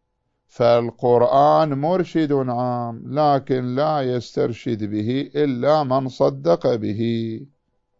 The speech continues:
قال تعالى: "فبشر عباد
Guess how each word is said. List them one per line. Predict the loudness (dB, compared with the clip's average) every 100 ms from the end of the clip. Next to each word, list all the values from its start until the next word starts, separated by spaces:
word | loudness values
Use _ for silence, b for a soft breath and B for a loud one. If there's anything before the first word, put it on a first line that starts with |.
| _ _ _
قال | 2 4 6 4
تعالى: | 4 4 4 2 -2 _ _ _ _
"فبشر | -4 0 2 2 2 4 4
عباد | 4 4 2